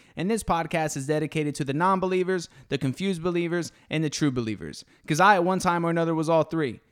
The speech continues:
So I'm here to help you get a better understanding of who Jesus is and what he's all about.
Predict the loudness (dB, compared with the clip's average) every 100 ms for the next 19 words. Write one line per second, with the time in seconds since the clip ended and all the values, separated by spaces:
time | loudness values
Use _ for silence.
0 | _ -2 2 4 2 2 0 0 0 2
1 | 0 2 2 2 0 -2 -2 -2 -2 -2
2 | -4 -2 -6 -6 -2 0 2 0 -2 -2
3 | 2 2 4 4 4 2 0 -2 _